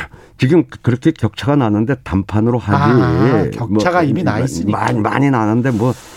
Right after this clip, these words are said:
Speaker 1: 네 배, 다섯 배 나는데 무슨
Speaker 2: 아.
Speaker 1: 뭐, 다시 여론조사를 하냐. 뭐, 이제 그
Speaker 2: 그건
Speaker 1: 뭐,
Speaker 2: 이제
Speaker 1: 뭐,
Speaker 2: 겉-,
Speaker 1: 뭐 이런
Speaker 2: 겉으로는 그런 이야기를 하는데.
Speaker 1: 그 이제, 아니, 그러니까 아마 지금 국민의힘에서 자, 받기 어려울 거라고 보고.
Speaker 2: 받기 어렵다.
Speaker 1: 그,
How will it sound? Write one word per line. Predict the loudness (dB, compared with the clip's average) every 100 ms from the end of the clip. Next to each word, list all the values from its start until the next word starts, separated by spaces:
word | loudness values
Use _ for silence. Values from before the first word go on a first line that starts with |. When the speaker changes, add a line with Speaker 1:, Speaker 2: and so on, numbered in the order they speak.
| -6 2
Speaker 1:
네 | 4 2
배, | 0
다섯 | -2 -4 -2
배 | -2
나는데 | 0 0 0 0
무슨 | -4 -4
Speaker 2:
아. | 0 2
Speaker 1:
뭐, | 2 0 -2 -6 -18 -20 -14
다시 | -6 -2 2
여론조사를 | 2 2 0 -2 -2 -4 -4 -10 -20
하냐. | -6 -2 0 -2
뭐, | -2 -2
이제 | -2 -2 -4 -6 _
그 | -4 -2 -2 -8 -14
Speaker 2:
그건 | -4 0 0 2
Speaker 1:
뭐, | 2 4
Speaker 2:
이제 | 2 2 -2 -6
Speaker 1:
뭐, | -8
Speaker 2:
겉-, | -2 -2 -2 -4
Speaker 1:
뭐 | 0 2
이런 | 4 4
Speaker 2:
겉으로는 | 2 2 0 -2
그런 | 0 2 2
이야기를 | 0 -2 -2
하는데. | -2 -2 -4 -6 -8 _ -16 -12 -4
Speaker 1:
그 | -2
이제, | 0 -2 -4 _
아니, | 0 2 2
그러니까 | 2 0 -2 -6 -20 -20 -20 -20 -20 -20 -14
아마 | -6 -2 -2 -2 -6 _ -20 -20 -10
지금 | -2 -2
국민의힘에서 | 0 0 2 2 0 0 0 0 -2
자, | -4
받기 | -6 -4 0
어려울 | 2 0 -2
거라고 | -6 -4 -2 -2
보고. | -2 0 0 0 -2
Speaker 2:
받기 | -2 -4 0
어렵다. | 0 0 -2 -2
Speaker 1:
그, | -2